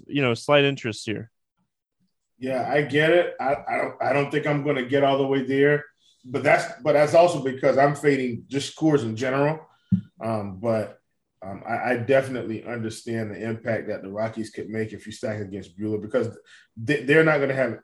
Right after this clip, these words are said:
Speaker 2: as, anywhere near the ownership of the Dodgers.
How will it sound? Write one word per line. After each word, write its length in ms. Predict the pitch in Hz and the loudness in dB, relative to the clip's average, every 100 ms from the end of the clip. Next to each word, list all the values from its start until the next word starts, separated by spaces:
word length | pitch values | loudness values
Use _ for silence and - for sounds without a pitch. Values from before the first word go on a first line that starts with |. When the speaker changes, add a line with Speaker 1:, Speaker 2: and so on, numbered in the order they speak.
| 123 | -8
Speaker 2:
as, 200 | 120 - _ _ 180 | -6 -8 _ _ 2
anywhere 380 | 190 175 156 | 4 6 6
near 280 | 143 151 151 | 4 4 4
the 140 | 127 127 | 4 0
ownership 500 | 120 117 - 113 113 | -2 -4 -6 -6 -6
of 140 | 87 | -8
the 80 | 98 | -8
Dodgers. 640 | 95 90 - _ _ _ | -8 -8 -10 _ _ _